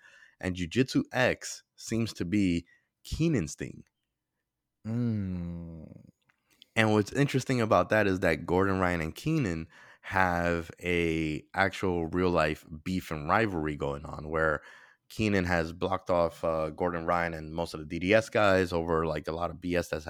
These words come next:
Speaker 1: that, that's happened, you know, over the years between them.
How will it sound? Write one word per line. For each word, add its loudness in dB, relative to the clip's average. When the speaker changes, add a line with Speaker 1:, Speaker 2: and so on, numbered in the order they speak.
Speaker 1:
that, -4
that's -10
happened, 0
you -8
know, 2
over 2
the 2
years 4
between -2
them. 0